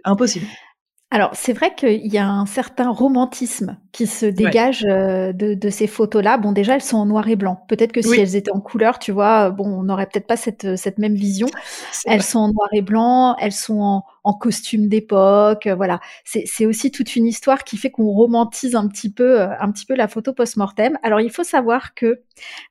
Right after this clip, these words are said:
Speaker 2: euh, en Afrique,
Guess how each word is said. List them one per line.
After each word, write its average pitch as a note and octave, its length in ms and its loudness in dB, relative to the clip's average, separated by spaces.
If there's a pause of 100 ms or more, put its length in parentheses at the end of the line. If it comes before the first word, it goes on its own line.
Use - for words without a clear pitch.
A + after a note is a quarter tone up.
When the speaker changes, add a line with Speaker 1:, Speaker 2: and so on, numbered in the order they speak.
Speaker 2:
euh, F#3+ 540 -2 (960)
en G3 300 0
Afrique, - 560 -4